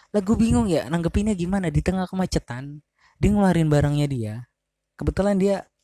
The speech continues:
dia naro tas pro-, yang isinya produknya dia itu di depannya dia, kan motor dia kalau nggak salah Matic deh. Nah terus kan Matic kan ada itunya tuh, ada space-nya gitu kan di buat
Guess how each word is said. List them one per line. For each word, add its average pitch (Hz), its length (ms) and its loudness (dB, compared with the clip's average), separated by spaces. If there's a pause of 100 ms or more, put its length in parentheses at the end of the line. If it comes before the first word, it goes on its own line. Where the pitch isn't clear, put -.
(300)
dia 170 160 -2
naro 143 400 2 (880)
tas 135 240 -2 (480)
pro-, 131 400 4
yang 135 240 2
isinya 131 240 0
produknya 131 480 2
dia 127 160 0
itu 175 80 2
di 131 320 0 (680)
depannya 127 480 -2
dia, 139 260 -2
kan 139 460 -4
motor 131 320 -2
dia 147 100 -4
kalau 135 180 -6
nggak 120 120 -8
salah 147 160 -4
Matic 127 400 -8
deh. 110 120 -4
Nah 107 140 -6
terus - 300 -6 (320)
kan 151 80 0
Matic 143 320 -2
kan 156 120 -4
ada 123 200 -4
itunya 120 400 -4
tuh, 143 160 -2 (240)
ada 110 480 -8
space-nya 120 720 -4
gitu 120 240 -4
kan 135 240 0
di 113 400 -4
buat 117 240 -2